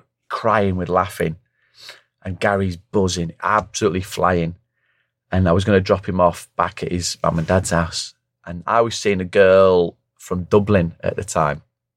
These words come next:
And we're supposed to be getting a flight that night out to here. And I'd had Monday, Tuesday off and was going off to Dublin. And I'm going back, and Gary went, "You know you're not getting on that flight, don't you?" And, "I am." He went,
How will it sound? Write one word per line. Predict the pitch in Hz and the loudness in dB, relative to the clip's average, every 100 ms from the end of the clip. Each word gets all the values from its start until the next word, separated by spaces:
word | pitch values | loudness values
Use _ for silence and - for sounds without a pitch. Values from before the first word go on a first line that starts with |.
| _ _ _ _ _ _ - - - _ - | _ _ _ _ _ _ -20 -20 -20 _ -4
And | 95 | -2
we're | 87 | 0
supposed | - 98 - | 2 0 2
to | |
be | 98 | -2
getting | 80 | -2
a | 85 | -2
flight | - 95 87 - | 0 2 2 0
that | 92 90 | -2 0
night | 95 82 82 - - _ - | 2 2 0 -4 -12 _ -4
out | 90 - | -2 -2
to | - | 2
here. | 92 85 | 6 6
And | 82 | 4
I'd | 85 | 0
had | 85 - - - | -2 -4 -16 -2
Monday, | 95 82 80 | 2 2 2
Tuesday | 92 85 80 80 | 2 2 4 2
off | 78 - | 2 -2
and | 80 | -4
was | 80 | 0
going | 50 50 | -2 -2
off | - | -8
to | - | -10
Dublin. | 85 90 82 - - - - - | -4 -2 -2 -4 -18 -18 -20 -6
And | |
I'm | 85 | 0
going | - - | 2 2
back, | 90 | 0
and | |
Gary | 87 85 | 2 2
went, | 82 - - _ _ _ _ _ _ _ - | 2 0 -8 _ _ _ _ _ _ _ -2
"You | 85 | 4
know | 85 | 6
you're | 85 | 6
not | 82 - | 4 0
getting | - | -6
on | 78 | -4
that | - | -4
flight, | - - 73 - | -4 -2 -2 0
don't | 80 80 | -2 -2
you?" | 82 - _ _ _ _ _ _ - | -8 -16 _ _ _ _ _ _ -2
And, | 92 82 76 - - | 2 2 0 -8 -4
"I | 82 80 | -2 0
am." | 73 80 _ | -2 -6 _
He | 92 | 2
went, | 87 78 | 2 2